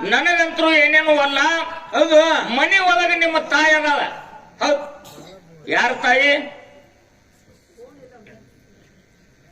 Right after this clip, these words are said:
Speaker 1: ಸಂದೀಪ ಮುನಿಯ ಮಡದಿ.
Speaker 2: ಹೌದು.
Speaker 1: ಗುರುವಿನ ಮಡದಿ ಶಿಷ್ಯಾಗ ತಾಯಿ ಇದ್ದಂಗ.
Speaker 2: ಹ್ಮ್, ಮತ್ ನಾ ಅಲ್ಲಿ ಯಾರು ಹುಡುಕ್ಯಾಡಕತ್ತೀನಿಲ್ಲ?
Speaker 1: ಮನೆ ಒಳಗೆ ನಿಮ್ಮ ತಾಯಿ ಅದಾಳ,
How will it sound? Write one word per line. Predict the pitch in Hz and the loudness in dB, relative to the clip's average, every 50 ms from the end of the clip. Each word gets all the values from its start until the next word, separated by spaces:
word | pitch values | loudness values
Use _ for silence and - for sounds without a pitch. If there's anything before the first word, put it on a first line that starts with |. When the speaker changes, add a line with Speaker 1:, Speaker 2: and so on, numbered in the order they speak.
| _ _ - - - | _ _ -20 -10 -4
Speaker 1:
ಸಂದೀಪ | 294 302 320 277 285 302 302 311 339 330 330 - 311 311 | -2 0 0 0 0 0 0 2 0 0 0 0 0 2
ಮುನಿಯ | 311 311 302 311 320 311 311 | 4 4 4 4 4 2 2
ಮಡದಿ. | 302 277 269 277 285 311 277 247 - | 2 0 0 0 0 0 0 0 -2
Speaker 2:
ಹೌದು. | - - - - - - 226 277 277 247 226 220 226 214 - - - - 135 143 | -4 -6 -14 -10 -6 -4 -2 0 0 0 0 0 0 -2 -2 -4 -8 -12 -6 -2
Speaker 1:
ಗುರುವಿನ | 214 254 294 320 330 349 370 370 359 349 | 0 2 2 2 2 2 2 2 2 0
ಮಡದಿ | 330 285 285 311 320 302 285 269 262 294 320 339 339 339 - - - - - - - - _ _ _ - - - | -2 -2 0 0 0 0 0 2 2 4 4 2 2 0 -4 -8 -16 -20 -20 -20 -20 -20 _ _ _ -20 -16 -12
ಶಿಷ್ಯಾಗ | - 190 190 - - 233 240 247 254 254 - | -8 -8 -8 -8 -6 -2 0 0 0 0 -2
ತಾಯಿ | 214 - - - 196 214 208 202 | -6 -4 -2 -2 0 0 0 -2
ಇದ್ದಂಗ. | 196 - - 165 143 131 - | -4 -4 -4 -4 -4 -6 -8
Speaker 2:
ಹ್ಮ್, | - - - - 170 208 220 202 196 196 | -18 -20 -20 -16 -14 -12 -12 -10 -8 -6
ಮತ್ | 196 196 165 185 | -6 -6 -6 -6
ನಾ | 190 185 180 180 | -6 -4 -2 -2
ಅಲ್ಲಿ | 208 226 233 | -2 -2 0
ಯಾರು | 220 214 208 202 | -2 -2 -2 -2
ಹುಡುಕ್ಯಾಡಕತ್ತೀನಿಲ್ಲ? | 190 185 - 160 175 175 170 - 151 - 160 135 127 135 135 123 - - _ _ _ _ _ _ _ _ _ _ _ _ _ _ _ _ - - - | -6 -6 -6 -6 -6 -6 -8 -10 -12 -14 -14 -16 -16 -18 -20 -20 -20 -20 _ _ _ _ _ _ _ _ _ _ _ _ _ _ _ _ -10 -4 -2
Speaker 1:
ಮನೆ | 247 311 349 370 | 0 0 2 2
ಒಳಗೆ | 370 370 359 359 349 339 - | 2 4 2 2 2 0 0
ನಿಮ್ಮ | - 330 330 320 | 0 0 0 -2
ತಾಯಿ | 302 - - 277 302 311 311 | -2 -2 -2 0 0 2 0
ಅದಾಳ, | 311 294 285 277 277 | 0 0 -2 -2 -2